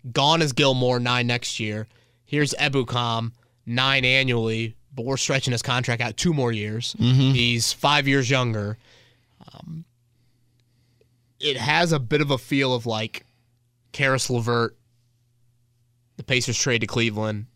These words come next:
Speaker 1: and then here comes Sabonis trade. Here comes the Brogdon trade. I don't know if we're there yet with the Colts. Like, I don't know if Ryan Kelly and Kenny Moore are gonna be next, but there's some merit there for them to do that.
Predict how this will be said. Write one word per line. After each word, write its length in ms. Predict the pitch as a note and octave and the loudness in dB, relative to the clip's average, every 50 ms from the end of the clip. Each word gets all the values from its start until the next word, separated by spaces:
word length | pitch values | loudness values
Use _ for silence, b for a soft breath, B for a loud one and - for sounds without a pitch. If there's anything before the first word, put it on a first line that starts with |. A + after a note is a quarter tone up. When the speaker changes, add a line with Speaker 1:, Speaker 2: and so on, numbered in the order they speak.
| _ - | _ -6
Speaker 1:
and 120 | A#2 A#2 | -4 -4
then 100 | A#2 A#2+ | -2 -2
here 140 | A2 B2 A#2 | -2 -2 -4
comes 220 | - B2 A2+ A2 - | -4 -4 -4 -4 -4
Sabonis 380 | A#2+ A2+ A2+ A2 A2 A2 G#2 - | -4 -2 -2 -2 -2 -2 -4 -4
trade. 360 | - - A#2 G#2+ G#2 G#2 G2+ b b b b b | -4 -4 -2 -2 -2 -4 -6 b b b b b
Here 140 | b B2+ A#2+ | b -6 -6
comes 240 | - B2+ A#2+ A#2 A#2 | -4 -4 -4 -4 -4
the 60 | A2 | -6
Brogdon 460 | G#2+ A#2 A2 G#2+ A2 A2 G#2 G#2+ G#2+ | -4 -2 -2 -2 -2 -4 -4 -6 -6
trade. 420 | G#2+ - A2+ G#2+ G#2+ G#2+ G#2 G#2 - b b b b b b b b b b b _ _ _ - _ - | -6 -4 -4 -4 -4 -4 -6 -8 -10 b b b b b b b b b b b _ _ _ -20 _ -2
I 100 | - D3 F3 | 0 2 2
don't 140 | G3+ A3 F3+ | 2 4 4
know 100 | F#3+ F3+ | 2 2
if 100 | C#3+ D3 | 2 2
we're 100 | D#3 C#3+ | 0 2
there 200 | C3+ D3 C#3+ C#3+ | 2 2 4 4
yet 160 | C#3 C#3 C#3+ | 4 2 2
with 80 | C3+ C3 | 0 -2
the 80 | - | -2
Colts. 320 | - D3+ C#3 C#3+ D3 - - | 0 0 2 2 0 -2 -4
Like, 80 | A#2 A#2 | -2 0
I 80 | B2+ | 0
don't 140 | D3+ E3 C3 | 0 2 2
know 120 | C3 C#3 C#3 | 2 0 0
if 100 | B2+ C#3 | 0 0
Ryan 220 | C3+ C3+ C#3 C3 | 2 2 2 2
Kelly 300 | A#2 C#3 C#3+ C#3 C3+ C3+ C3 | 2 2 2 2 4 2 2
and 80 | B2 | 2
Kenny 200 | B2 C3 C3 C3 | 0 0 0 0
Moore 260 | B2 B2 A#2+ C3 C3 B2+ | 2 2 2 2 2 0
are 40 | |
gonna 160 | A#2+ A#2 A#2 A2+ | 0 -2 -2 -2
be 100 | A#2+ A#2 | -2 0
next, 460 | A#2 A#2 B2+ - - - - - - b b b b b b b b b b - | 0 0 0 0 -2 -4 -4 -6 -8 b b b b b b b b b b -12
but 500 | A#2+ A#2 A2+ - C#3+ B2+ B2 B2+ A#2+ - - - - - - - _ _ _ _ _ _ _ _ _ _ _ _ _ _ _ _ _ _ _ _ _ _ _ _ _ _ _ _ - | -12 -10 -6 -4 0 0 0 0 0 -4 -10 -18 -18 -20 -20 -20 _ _ _ _ _ _ _ _ _ _ _ _ _ _ _ _ _ _ _ _ _ _ _ _ _ _ _ _ -12
there's 420 | C3+ B2+ A#2 B2 C3 C3+ C3+ - | -10 -4 0 2 4 4 4 2
some 220 | - E3+ D3 C3+ C3 | 2 2 2 2 2
merit 340 | C3 C3+ C3+ C3+ C3 A#2+ - | 2 4 4 4 2 2 0
there 260 | B2 A#2 A2+ A2 A2 | 0 2 2 0 -2
for 160 | - - A#2+ | -2 -4 -2
them 200 | A2 A2+ A2 G#2+ | -2 -2 -2 -4
to 100 | - G2 | -4 -8
do 180 | F2+ G2 G2+ G2+ | -8 -8 -8 -8
that. 180 | G2+ F2 - | -10 -12 -14